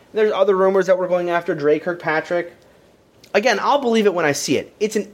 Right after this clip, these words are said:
interesting, it, it's an interesting thing for the Steelers to do, to bring in a corner.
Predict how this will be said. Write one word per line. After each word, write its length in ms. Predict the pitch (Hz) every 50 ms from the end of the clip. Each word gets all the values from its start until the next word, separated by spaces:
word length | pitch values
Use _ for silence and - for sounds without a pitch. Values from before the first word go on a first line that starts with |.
| -
interesting, 800 | - 247 277 262 269 269 247 - - 240 226 220 214 208 202 202 - - _ _ _ _ _ _ _ _ _ _ -
it, 180 | 196 208 202
it's 140 | 208 220 220
an 100 | 233 233
interesting 420 | 247 262 233 277 240 - 247 226 202
thing 240 | - - 208 196
for 60 | 190 190
the 80 | 170
Steelers 220 | - 196 170 156 -
to 80 | 147
do, 120 | 131 127 120
to 100 | 120 139
bring 240 | 135 147 151 151 151
in 80 | 143
a 40 | 131
corner. 380 | - - - 120 107 104 110